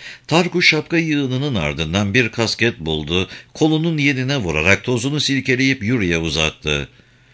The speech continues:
"Şunu bir dene." Köşede bir ayna vardı ve Yuri ceketi sırtına geçirip kasketi de başına oturttu ve aynadaki görüntüsünü seyretti.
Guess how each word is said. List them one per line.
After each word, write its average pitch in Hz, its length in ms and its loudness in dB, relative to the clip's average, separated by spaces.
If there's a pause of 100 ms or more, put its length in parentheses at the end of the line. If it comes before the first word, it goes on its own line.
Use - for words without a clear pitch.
(140)
"Şunu 185 320 2
bir 180 120 6
dene." 160 400 2 (800)
Köşede 175 420 4
bir 160 80 2
ayna 147 360 0
vardı 78 320 0
ve 101 60 2
Yuri 139 380 2
ceketi 135 400 2
sırtına 131 460 -4
geçirip 92 480 0
kasketi 127 460 0
de 120 140 2
başına 92 380 0
oturttu 85 520 -2
ve 101 100 2
aynadaki 117 580 2
görüntüsünü 98 680 0
seyretti. 78 760 0